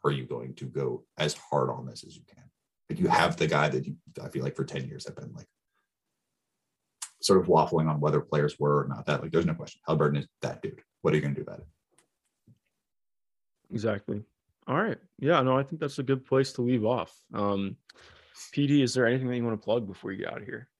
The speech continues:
Speaker 1: Uh, yeah. Uh, I have two things. One, uh, if you would like to read the A J Griffin piece about his shooting, it is available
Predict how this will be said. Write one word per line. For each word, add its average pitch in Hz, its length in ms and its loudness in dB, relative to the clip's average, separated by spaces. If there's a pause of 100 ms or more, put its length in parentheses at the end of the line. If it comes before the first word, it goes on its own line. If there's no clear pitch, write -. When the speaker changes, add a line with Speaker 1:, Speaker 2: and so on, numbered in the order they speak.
(600)
Speaker 1:
Uh, 104 360 6
yeah. 120 240 6 (200)
Uh, 82 220 2
I 80 120 0
have 76 340 0 (180)
two 76 220 -6
things. 82 340 -4
One, 76 420 -2 (100)
uh, 69 200 -14 (100)
if - 140 -20
you - 80 -14
would - 100 -16
like - 160 -6
to - 100 -12
read - 140 -8
the - 160 -16
A - 60 -16
J - 100 -18
Griffin - 280 -20
piece - 260 -16
about - 260 -20
his - 100 -20
shooting, - 400 -6
it - 80 -18
is - 280 -20
available - 480 -16